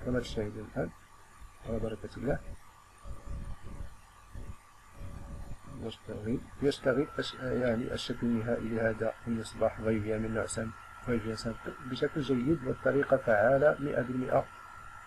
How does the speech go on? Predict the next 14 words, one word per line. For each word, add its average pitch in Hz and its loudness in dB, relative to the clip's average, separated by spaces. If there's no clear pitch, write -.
بدون 147 4
أي 151 4
مشاكل. 139 4
سأقوم 127 2
بانتزاع 117 8
هذا 120 4
المصباح 127 6
وتغييره 131 2
بمصباح 131 4
بايونيت 123 4
على 117 0
هذا 113 0
الشكل، - -4
ثم 127 6